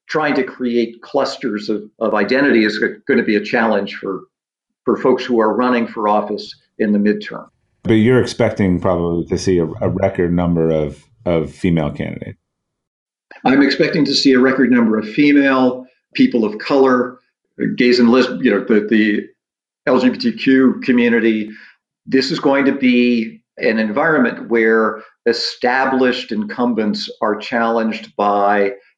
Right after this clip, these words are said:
Speaker 1: outsiders who coalesce in opposition.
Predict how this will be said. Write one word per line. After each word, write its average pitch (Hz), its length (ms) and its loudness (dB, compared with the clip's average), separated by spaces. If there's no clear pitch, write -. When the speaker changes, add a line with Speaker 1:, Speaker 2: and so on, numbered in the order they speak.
Speaker 1:
outsiders 117 880 -2
who 110 440 0
coalesce 117 760 2
in 120 140 0
opposition. 104 760 -6